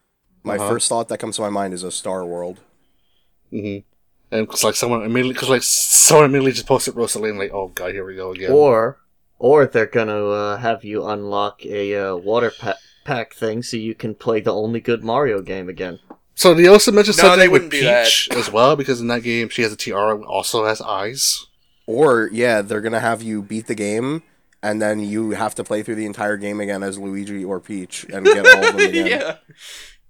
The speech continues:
Speaker 1: Got 'em.
Speaker 2: Will Luigi's, uh, possession thing just become being shitty?
Speaker 3: At, at, at the end of the game, there's gonna be a cutscene where Mario is just beating the fuck out of Yoshi.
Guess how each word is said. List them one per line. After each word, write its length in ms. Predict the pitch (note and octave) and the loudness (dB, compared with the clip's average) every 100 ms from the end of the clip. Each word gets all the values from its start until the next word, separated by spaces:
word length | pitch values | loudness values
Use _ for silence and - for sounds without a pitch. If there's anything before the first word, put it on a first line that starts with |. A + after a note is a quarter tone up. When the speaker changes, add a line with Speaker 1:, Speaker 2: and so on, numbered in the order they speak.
| _ _ _ _ _ _ _ _ _ | _ _ _ _ _ _ _ _ _
Speaker 1:
Got 220 | - F#2 F#2 | -8 -6 -6
'em. 220 | F#2+ G#2 _ _ - | -8 -12 _ _ -6
Speaker 2:
Will 100 | A#2+ | -2
Luigi's, 520 | A#2+ C3 B2 C3+ - | 0 0 0 -2 0
uh, 220 | A#2 G#2+ | 2 2
possession 420 | - A2 G#2 - | 0 -2 -2 -2
thing 220 | - A2 G#2+ | -6 -8 -6
just 160 | A2 | -8
become 220 | A2 G#2+ | -6 -6
being 160 | G#2+ G#2 | -8 -6
shitty? 360 | - G#2+ A2 - _ _ _ _ _ _ - | 0 0 0 -6 _ _ _ _ _ _ -6
Speaker 3:
At, 140 | A#2+ | -2
at, 280 | B2 - - | -2 -4 -4
at 320 | B2 B2 B2 | -2 0 0
the 120 | C3 | 0
end 100 | C3 | 2
of 80 | B2 | 0
the 60 | A#2 | -2
game, 280 | A#2+ A#2 G2+ | 0 0 -2
there's 240 | G2+ - | -8 -8
gonna 180 | A2 G#2+ | -8 -6
be 240 | A2 G#2 | -6 -4
a 80 | G#2 | -4
cutscene 640 | - A#2 - - G2+ F#2+ | -2 -4 -4 -6 -8 -6
where 200 | G2+ G2 | -6 -6
Mario 560 | G2 G2+ G#2 G#2 G#2 F#2+ | -6 -4 -4 -2 -2 -4
is 220 | F#2+ F#2 | -6 -12
just 240 | - F#2+ - | -16 -14 -8
beating 320 | G2+ G2+ G2+ | -4 -4 -6
the 60 | G#2 | -8
fuck 320 | - G#2 G#2 | -6 -6 -4
out 140 | G2 | -6
of 60 | F#2 | -4
Yoshi. 440 | G2+ G#2 F#2+ E2 | -4 -4 -8 -14